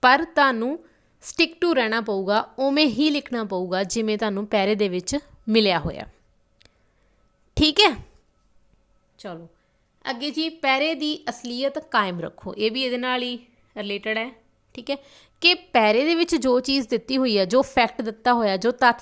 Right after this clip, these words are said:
ਦਿੱਤੇ ਹੋਏ ਨੇ, ਤੁਸੀਂ ਉਸ ਨੂੰ ਕਾਇਮ ਰੱਖਣਾ, ਠੀਕ ਹੈ। ਕੋਈ, ਕਈ ਵਾਰੀ ਕੋਈ ਇਹੋ ਜਿਹੀ ਚੀਜ਼, ਅਹ, ਸ਼ਾਮਿਲ ਆ ਜਾ-, ਹੋ ਜਾਂਦੀ ਹੈ ਉਹਦੇ ਵਿੱਚ ਕਿ ਸਾਨੂੰ ਕਥਨ ਲੱਗਦਾ ਕਿ ਯਾਰ ਇਹ ਤਾਂ ਗਲਤ ਲਿਖਿਆ ਹੋਇਆ ਇਹਦੇ ਵਿੱਚ,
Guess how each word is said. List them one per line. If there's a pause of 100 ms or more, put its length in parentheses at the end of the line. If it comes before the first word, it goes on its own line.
ਦਿੱਤੇ
ਹੋਏ
ਨੇ,
ਤੁਸੀਂ
ਉਸ
ਨੂੰ
ਕਾਇਮ
ਰੱਖਣਾ, (680)
ਠੀਕ
ਹੈ। (400)
ਕੋਈ,
ਕਈ
ਵਾਰੀ
ਕੋਈ
ਇਹੋ
ਜਿਹੀ
ਚੀਜ਼,
ਅਹ,
ਸ਼ਾਮਿਲ
ਆ
ਜਾ-,
ਹੋ
ਜਾਂਦੀ
ਹੈ
ਉਹਦੇ
ਵਿੱਚ (360)
ਕਿ (460)
ਸਾਨੂੰ
ਕਥਨ
ਲੱਗਦਾ
ਕਿ
ਯਾਰ
ਇਹ
ਤਾਂ
ਗਲਤ
ਲਿਖਿਆ
ਹੋਇਆ
ਇਹਦੇ
ਵਿੱਚ,